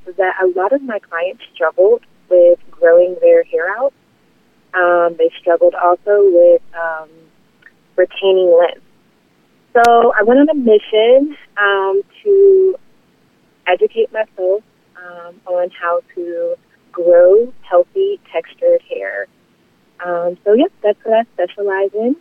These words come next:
We specialize in hair restoration, healthy, um, installs for protective styles, um, intense repair growth treatments, um, just all the nice, <laughs> wonderful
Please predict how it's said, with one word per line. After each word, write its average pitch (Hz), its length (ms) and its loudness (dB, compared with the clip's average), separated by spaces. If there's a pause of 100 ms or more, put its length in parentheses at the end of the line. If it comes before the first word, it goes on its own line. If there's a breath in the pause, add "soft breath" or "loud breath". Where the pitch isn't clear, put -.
(160)
We 392 200 0
specialize 180 520 -10
in 170 100 -12
hair 175 180 -2
restoration, 214 1160 -8 (580)
healthy, 185 720 2
um, 170 640 -4 (380)
installs 214 720 0
for 175 100 -2
protective - 600 -2 (100)
styles, 247 720 0 (800)
um, 185 400 -2 (240)
intense 190 480 -2 (340)
repair 175 540 -2
growth 226 200 -2 (140)
treatments, 208 880 -2 (200)
um, 185 360 -8
just 226 140 -14 (220)
all 214 520 4
the 190 400 2
nice, 180 340 -2 (380)
<laughs> - 400 -20
wonderful 214 680 0